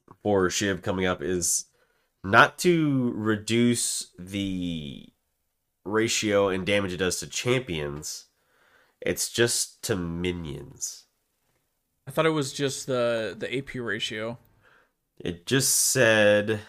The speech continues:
Speaker 2: For Shiv?
Speaker 1: Uh, minion A P, minion damage A P ratio reduced from one twenty-five to eighty-five percent.
Speaker 2: Okay, okay.
Speaker 1: Which is weird. It's like, so it's still, I mean, LeBlanc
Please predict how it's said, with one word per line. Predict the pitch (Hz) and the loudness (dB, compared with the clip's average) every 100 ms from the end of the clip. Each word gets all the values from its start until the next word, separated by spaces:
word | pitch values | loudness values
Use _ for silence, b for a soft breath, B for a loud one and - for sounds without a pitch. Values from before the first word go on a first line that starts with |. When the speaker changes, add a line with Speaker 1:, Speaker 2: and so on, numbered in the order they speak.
| B _ _ _ _ _ | B _ _ _ _ _
Speaker 2:
For | 139 | -8
Shiv? | - 143 180 254 _ b b b _ - | -4 -2 -4 -6 _ b b b _ -6
Speaker 1:
Uh, | - 107 107 104 98 92 87 | 2 4 6 6 6 4 4
minion | 107 160 185 185 175 165 - 127 | 4 4 6 4 4 0 -4 0
A | 135 | 0
P, | 135 139 131 123 123 123 | 2 0 2 2 2 2
minion | 175 185 | 2 4
damage | 156 147 127 | 4 4 4
A | 123 | 2
P | 127 | 2
ratio | 110 107 107 | 0 0 -2
reduced | 95 92 98 90 | -2 -2 -4 -4
from | 95 | -4
one | 98 | -4
twenty-five | 104 95 92 90 | -4 -4 -2 -2
to | 80 | -2
eighty-five | 85 73 65 | -4 -6 -8
percent. | 71 78 69 - _ - | -10 -10 -10 -12 _ -14
Speaker 2:
Okay, | 117 101 120 - - | -12 -12 -14 -18 -20
okay. | 127 - 135 | -16 -14 -6
Speaker 1:
Which | 131 139 | 0 4
is | 151 | 6
weird. | 113 170 143 | 10 12 12
It's | 117 | 6
like, | 107 - _ - | 0 -4 _ -10
so | - 135 117 | 0 6 6
it's | 110 - | 6 0
still, | - 165 185 180 139 - _ - | 4 8 8 8 4 -6 _ -2
I | 110 | 0
mean, | 107 104 | 2 0
LeBlanc | 104 120 131 143 139 - | 4 8 8 6 2 -16